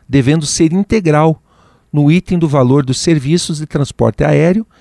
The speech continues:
e das tarifas aeroportuárias. É proibida qualquer cobrança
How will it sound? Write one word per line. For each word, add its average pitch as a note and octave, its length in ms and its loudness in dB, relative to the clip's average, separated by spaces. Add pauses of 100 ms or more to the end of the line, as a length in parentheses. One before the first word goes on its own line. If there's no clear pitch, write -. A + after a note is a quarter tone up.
(140)
e D#3+ 60 -6
das D3 240 -2
tarifas D#3 680 -4 (260)
aeroportuárias. C#3 1300 0 (360)
É C#3+ 120 -2
proibida D#3+ 760 -2 (100)
qualquer A#3 460 0
cobrança D3 800 -2